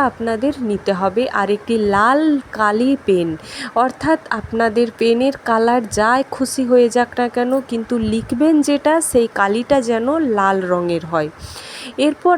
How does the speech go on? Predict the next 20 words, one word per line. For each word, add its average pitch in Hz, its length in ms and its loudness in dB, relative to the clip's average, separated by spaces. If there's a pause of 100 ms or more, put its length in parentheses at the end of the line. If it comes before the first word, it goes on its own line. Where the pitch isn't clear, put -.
(120)
আপনারা 269 380 0 (160)
ওই 240 100 2 (140)
তেজপাতার 247 640 2 (120)
ওপর 247 240 2 (160)
কি 311 120 4 (140)
লিখবেন? 285 400 0 (760)
যা 277 120 4 (160)
কিছু 330 220 2 (140)
লিখবেন, 262 360 0 (180)
ছটি 269 340 0 (160)
জিনিস 240 420 -2
আপনারা 226 420 0 (120)
লিখবেন 240 340 0 (180)
ছটি 220 320 -4 (120)
তেজপাতায়। 170 640 -2 (560)
ছটি 247 320 0 (100)
জিনিস 262 260 0 (260)
বলতে 254 300 2 (160)
প্রথমেই 214 540 0 (140)
আসে 196 220 -2